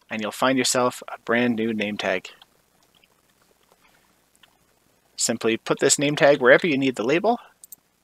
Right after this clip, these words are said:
and you'll always know what's in your chest. Speaking of animals,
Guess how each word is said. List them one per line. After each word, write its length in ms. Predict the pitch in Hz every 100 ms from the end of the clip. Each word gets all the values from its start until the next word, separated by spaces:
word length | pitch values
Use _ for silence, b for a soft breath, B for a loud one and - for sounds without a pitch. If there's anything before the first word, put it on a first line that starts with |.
| _ _ _
and 120 | 113
you'll 100 | 101
always 360 | - 113 127 127
know 140 | 117
what's 240 | 117 117 -
in 80 | 110
your 60 |
chest. 420 | 113 87 - - - _ _ _ _ _ _ _ _ _ _ _ _ _ _ _ _ B B B _
Speaking 360 | - - 190
of 80 | 147
animals, 480 | 127 127 131 127 -